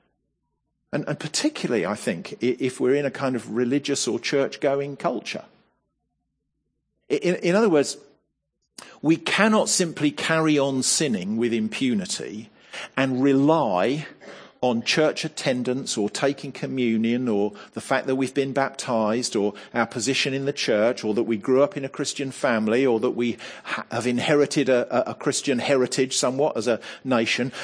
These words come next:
We, we can't rely on those things or, or anything else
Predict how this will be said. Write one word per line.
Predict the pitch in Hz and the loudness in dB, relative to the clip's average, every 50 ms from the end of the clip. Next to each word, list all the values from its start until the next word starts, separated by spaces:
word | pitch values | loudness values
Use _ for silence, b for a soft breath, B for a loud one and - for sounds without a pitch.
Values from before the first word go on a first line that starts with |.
| B B B | B B B
We, | - 165 | 0 2
we | 160 170 160 | 4 4 2
can't | - 208 220 214 170 | 4 6 4 6 6
rely | 175 175 175 170 165 | 6 6 6 6 6
on | 160 160 160 | 4 4 4
those | 165 180 190 202 190 - | 6 6 6 6 6 2
things | 190 165 151 170 | 0 0 4 6
or, | 175 175 - | 6 6 6
or | - 170 175 175 | 6 6 8 10
anything | 190 220 233 240 220 202 - 202 202 185 202 | 8 8 8 6 4 4 4 4 6 6 6
else | 226 208 - - - - - - - - - - | 8 6 6 4 0 -2 0 2 2 0 0 -4